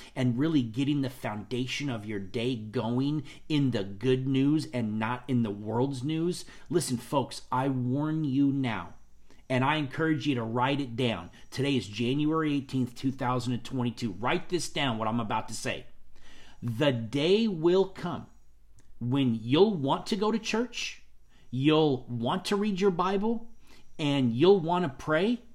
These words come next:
but you're not gonna be able to. Why? Because in doing so, you're putting your life in jeopardy. You will be breaking the law like Shadrach, Meshach, and Abednego, and, and, and even Daniel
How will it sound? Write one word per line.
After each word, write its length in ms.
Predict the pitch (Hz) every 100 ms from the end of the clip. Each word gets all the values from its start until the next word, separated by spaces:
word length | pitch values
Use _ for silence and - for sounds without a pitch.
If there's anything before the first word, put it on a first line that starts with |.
| - - - - -
but 320 | 143 131 170 165
you're 100 | 190
not 200 | 180 170
gonna 120 | 143
be 160 | 135
able 160 | 156 147
to. 260 | - 107 - - - - -
Why? 360 | 135 160 180 202
Because 360 | 160 160 139
in 260 | 131 117 113
doing 360 | 139 269 302 135
so, 480 | - - 113 101 98 - -
you're 220 | 139 175
putting 420 | - 180 175 156
your 120 | 135
life 380 | 131 127 127 127
in 100 | 120
jeopardy. 500 | 104 107 - 92 85 -
You 240 | 131 143 170
will 160 | 160
be 260 | 131 143 127 -
breaking 540 | 127 151 175 190 185
the 80 | 170
law 380 | 151 156 151 131
like 300 | 120 120 120 - - -
Shadrach, 640 | - - 165 143 139 120
Meshach, 480 | 131 147 - 147 123
and 80 | 123
Abednego, 520 | 113 147 131 123 113 -
and, 140 | 151 -
and, 140 | 156 156
and 100 | 156
even 300 | 147 139 120
Daniel 520 | 160 160 156 123